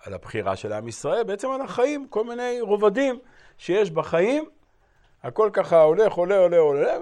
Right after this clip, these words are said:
וכמובן שתפילת שמונה עשרה זה איזשהו שיא, כן? של,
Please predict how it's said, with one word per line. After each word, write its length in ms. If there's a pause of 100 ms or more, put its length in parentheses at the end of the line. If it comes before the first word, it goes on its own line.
וכמובן 440
שתפילת 480
שמונה 280
עשרה 320
זה 120
איזשהו 460
שיא, 340 (100)
כן? 300
של, 400